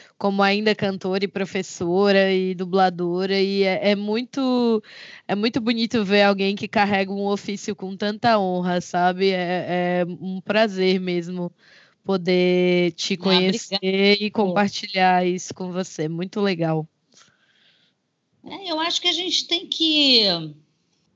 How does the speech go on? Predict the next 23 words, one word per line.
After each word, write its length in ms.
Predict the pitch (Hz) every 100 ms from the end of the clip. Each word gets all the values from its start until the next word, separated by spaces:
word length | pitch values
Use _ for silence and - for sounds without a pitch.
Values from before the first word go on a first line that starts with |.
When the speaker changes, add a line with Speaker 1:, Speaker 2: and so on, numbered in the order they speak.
| _ - _ _ _ _ -
Speaker 2:
a 80 | 180
gente 280 | 226 214
tem 100 | 247
que 80 | 233
ser 140 | - 247
muito 280 | 254 269
grata 440 | 233 240 240 247 208
sempre, 520 | - 180 160 165 156
né? 180 | 151 160
Carregar 360 | 160 165 170
esse 140 | 170 -
sentimento 420 | 180 - 175 180
de 80 | 175
gratidão 760 | 185 190 - 214 175 180 196
por 280 | 196 240 -
tudo, 380 | - 220 208 156
assim, 420 | 151 - 139 135 135
porque, 920 | 147 - 160 151 147 143 139 135 131 - _ _ _ _ _ -
é, 760 | 151 151 151 147 139 139 127 95 85 - _ _ -
vale 320 | 151 240 330
a 80 | 339
pena, 500 | 285 294 302 247 208
né? 420 | 220 180 135